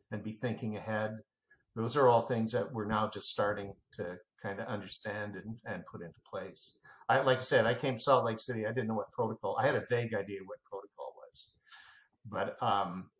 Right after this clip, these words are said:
I was tasked with, uh, <clears throat> trying to develop some kind of system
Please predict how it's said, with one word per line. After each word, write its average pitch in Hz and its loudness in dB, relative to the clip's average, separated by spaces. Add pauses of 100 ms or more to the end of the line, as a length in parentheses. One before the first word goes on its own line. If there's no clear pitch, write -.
(300)
I 123 8
was 120 4
tasked - 4
with, 104 -4 (800)
uh, 85 -2 (260)
<clears throat> - 6
trying 110 4
to 101 -4
develop 104 0
some 107 -4
kind 95 -6
of 85 -10
system 92 -8